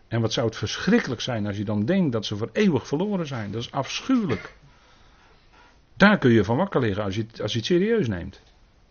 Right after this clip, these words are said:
Maar als, als, als mensen dan die daarmee worstelen met zulke vragen. Wat, wa-, waar is mijn ongelovige familielid nu? En wat gaat daar nou in de toekomst mee gebeuren? Wat is nou die eeuwige bestemming? Zie ik die nog terug?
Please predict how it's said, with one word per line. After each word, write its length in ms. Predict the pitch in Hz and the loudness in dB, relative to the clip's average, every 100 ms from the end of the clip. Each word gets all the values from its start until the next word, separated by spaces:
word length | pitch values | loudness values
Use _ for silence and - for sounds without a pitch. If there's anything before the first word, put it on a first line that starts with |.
| _ _ _ _ _ _ _ - _ _ _ _ _ _ _ - | _ _ _ _ _ _ _ -20 _ _ _ _ _ _ _ -8
Maar 160 | 113 | -4
als, 220 | 123 107 - | -4 -4 -6
als, 320 | 113 101 - | -6 -6 -8
als 200 | 117 104 | -8 -2
mensen 400 | 117 175 151 123 | 2 2 2 0
dan 260 | 120 110 110 | 0 0 -2
die 180 | 110 110 | -4 -2
daarmee 440 | 117 185 185 156 | 0 2 4 4
worstelen 420 | 135 175 - 127 101 | 4 2 0 0 0
met 120 | 98 | 2
zulke 280 | 175 175 131 | 0 0 -2
vragen. 480 | 143 190 170 92 | 0 0 0 -2
Wat, 180 | 98 117 | -4 -4
wa-, 220 | 123 143 | -2 -2
waar 260 | 135 170 170 | 0 0 0
is 140 | 156 | 0
mijn 220 | 147 156 165 | 0 0 0
ongelovige 560 | 160 135 160 156 143 | 0 2 2 2 -2
familielid 580 | 135 170 190 185 156 131 | 0 2 4 4 2 4
nu? 220 | 123 92 - _ _ - _ _ _ _ _ _ | 2 2 -2 _ _ -20 _ _ _ _ _ _
En 120 | - 131 | -4 -2
wat 160 | 143 | 0
gaat 160 | - 151 | -2 -2
daar 140 | 160 | 0
nou 140 | 156 156 | 2 2
in 100 | 135 | 2
de 60 | |
toekomst 340 | - 185 143 - | 2 0 0 0
mee 200 | 147 135 | 2 2
gebeuren? 480 | 135 175 170 104 - _ - - _ _ _ _ _ _ _ _ _ | 0 0 0 -2 -4 _ -20 -20 _ _ _ _ _ _ _ _ _
Wat 180 | 127 156 | -2 0
is 80 | 156 | 2
nou 160 | 160 | 2
die 120 | 156 | 4
eeuwige 300 | 151 160 139 | 6 6 6
bestemming? 480 | 139 135 180 175 131 | 2 0 2 2 0
Zie 120 | 139 | 2
ik 120 | 160 127 | 0 2
die 120 | 156 | 0
nog 160 | 143 | 0
terug? 400 | - 196 - - | 2 0 0 -6